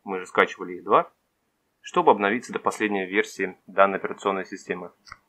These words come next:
Кстати, мы получили Windows десять домашнюю, в принципе, как была и наша восьмёрка. И убедиться, что у вас введена цифровая лицензия.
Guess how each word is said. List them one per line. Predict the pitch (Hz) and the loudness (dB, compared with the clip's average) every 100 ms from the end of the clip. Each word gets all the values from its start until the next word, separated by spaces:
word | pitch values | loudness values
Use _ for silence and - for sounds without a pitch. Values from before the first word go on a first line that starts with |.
| _ _ _ _ _ | _ _ _ _ _
Кстати, | - - 113 104 | -20 6 6 6
мы | 98 | 0
получили | 110 113 127 98 | 0 0 0 2
Windows | 101 101 104 | 4 4 4
десять | 107 101 - - | 4 4 2 2
домашнюю, | 101 123 170 - 98 87 - - - - - - - - - - - - - _ _ _ _ _ _ | 4 8 8 8 -2 -4 -8 -18 -20 -20 -20 -20 -20 -20 -20 -20 -20 -20 -20 _ _ _ _ _ _
в | - | -8
принципе, | 156 - - | -6 -4 2
как | 117 107 | 2 4
была | 101 110 | 6 8
и | 101 | 8
наша | 101 101 | 4 4
восьмёрка. | 95 - 90 - - - _ _ _ _ _ _ _ _ _ | 0 0 -6 -4 -8 -8 _ _ _ _ _ _ _ _ _
И | 160 | -6
убедиться, | 147 107 117 - 104 | -2 -4 -6 -4 -4
что | - 101 | -2 0
у | |
вас | 104 - | 0 -2
введена | 98 92 98 | -6 -2 -2
цифровая | 95 98 92 95 95 | -2 -2 0 4 4
лицензия. | 92 - 98 85 78 | 2 -2 -2 -2 -12